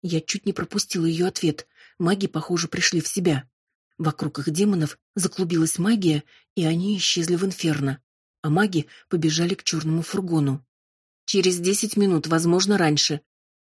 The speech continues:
ответил оператор. «Я также сообщу об этом всем гильдиям и их главам. Кто-то из них может опередить наших агентов».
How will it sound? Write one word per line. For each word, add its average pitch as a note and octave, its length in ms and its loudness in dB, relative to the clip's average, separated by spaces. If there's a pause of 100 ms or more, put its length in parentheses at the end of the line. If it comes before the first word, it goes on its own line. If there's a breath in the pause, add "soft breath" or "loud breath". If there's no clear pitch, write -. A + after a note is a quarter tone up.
ответил D#3+ 480 -2
оператор. D#3 580 -2 (420 soft breath)
«Я E3+ 260 0
также D#3+ 380 0
сообщу D#3+ 440 0
об D3 160 4
этом D3+ 220 2
всем D3+ 300 2
гильдиям D#3+ 480 2 (180 loud breath)
и F#3+ 200 2
их F#3+ 120 0
главам. C#3+ 540 2 (240)
Кто-то G3 340 2
из F3 200 4
них A3 260 4
может F3 320 2
опередить F#3 560 0
наших D#3+ 320 2
агентов». D3+ 560 2